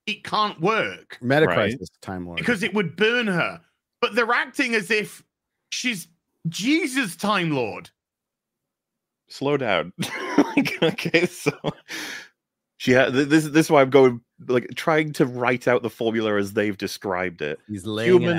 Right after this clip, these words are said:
Speaker 2: out.
Speaker 3: Time fleems in their head,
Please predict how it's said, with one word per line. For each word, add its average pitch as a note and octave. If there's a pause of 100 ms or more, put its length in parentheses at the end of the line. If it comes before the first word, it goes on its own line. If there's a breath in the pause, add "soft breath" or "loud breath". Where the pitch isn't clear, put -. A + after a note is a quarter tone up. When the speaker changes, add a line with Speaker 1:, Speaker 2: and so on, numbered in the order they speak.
Speaker 2:
out. E3 (480)
Speaker 3:
Time E3+
fleems C#3
in B2+
their B2
head, G#2